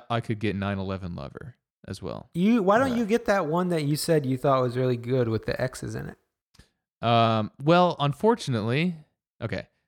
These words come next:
Speaker 1: So X X, S X D X R X is the one that I saw that I've been keeping in my mind forever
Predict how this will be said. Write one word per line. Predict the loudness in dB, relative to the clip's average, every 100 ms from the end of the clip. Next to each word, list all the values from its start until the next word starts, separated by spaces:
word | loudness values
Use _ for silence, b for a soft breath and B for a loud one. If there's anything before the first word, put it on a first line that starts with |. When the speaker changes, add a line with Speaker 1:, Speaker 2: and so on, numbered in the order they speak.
| -10
Speaker 1:
So | 0 2
X | 2 -2 -2
X, | -4 -4 -16 -20 -6 0
S | 0 4
X | 2 0 -12
D | -2 2
X | 2 0 -2
R | -2 -2
X | -6 -10 -18 -20 _
is | -14 -10
the |
one | -6 -6
that | -6
I | -8
saw | -8 -12 -14 -18 _ _
that | -8 -6 -6
I've | -6 -6
been | -6
keeping | -8 -6 -4
in | -4
my | -4
mind | -4 -4 -4 -8 -10
forever | -10 -8 -8 -10 -12